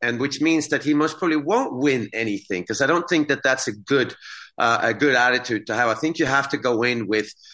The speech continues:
with the feeling that this, this one, really, I need to win this match. It's gonna hurt like crazy if I,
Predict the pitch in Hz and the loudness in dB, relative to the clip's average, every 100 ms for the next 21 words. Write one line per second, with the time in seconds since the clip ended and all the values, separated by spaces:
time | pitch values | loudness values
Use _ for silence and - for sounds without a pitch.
0 | - 117 110 - 139 127 113 104 139 147 | -6 -2 0 0 2 2 2 2 2 0
1 | - 160 156 165 165 101 127 127 110 117 | 2 0 2 0 0 0 0 2 2 0
2 | 113 143 139 117 101 110 98 - 104 - | 0 0 -2 -2 -4 -2 -4 -2 -2 -4
3 | - - 147 101 - 135 110 90 78 - | -6 -2 0 0 0 0 0 -2 -10 -4
4 | 120 113 98 101 107 107 95 | -2 0 -2 -6 -4 0 -2